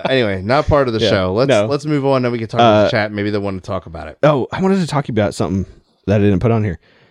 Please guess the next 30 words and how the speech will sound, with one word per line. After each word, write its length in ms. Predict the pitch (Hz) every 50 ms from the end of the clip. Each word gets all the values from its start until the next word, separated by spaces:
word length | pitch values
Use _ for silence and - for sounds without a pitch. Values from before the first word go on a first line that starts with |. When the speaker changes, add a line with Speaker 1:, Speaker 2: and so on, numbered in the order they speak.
| _ _ _ _ _ _ _ _
Speaker 2:
A 80 | - 98
tattoo. 560 | - - 123 - _ - 95 104 92 76 76 _ _ _ _ _ _ _ _ _ _ _ _ _ _ _ _ _ _
Speaker 1:
Oh. 600 | - - - 330 - - 170 190 160 117 104 - _ _ _ _ _ _ _ _ _ _ _ _ _
Speaker 2:
Let's 280 | - 120 143 151 156 -
get 160 | - 160 147
a 40 | 139
tattoo. 460 | 139 147 123 107 - - 82 71 67 - _ _ _
Speaker 1:
All 100 | 139 190
right. 160 | 262 240 233
Speaker 2:
Let's 100 | 147 139
go 140 | - - 165
together 220 | 147 123 113 104 98
and 80 | 92
get 40 | 87
a 60 | 85
tattoo. 340 | - - 80 71 - 62 65 - - - _ _
I 60 | -
wanna 140 | 123 131 131
get 60 | 127 117
a 40 | 110
tattoo. 300 | - 92 80 - - 80 _ _
Speaker 1:
I 60 | 113
want 140 | 131 160 160
a 60 | 143
Getting 220 | 127 135 131 131 127
Old 160 | 123 123 120
with 100 | 120 110
Robin 240 | 113 113 107 104 104
Joe 160 | 101 107 98
tattoo. 400 | 92 - 92 80 82 - - 78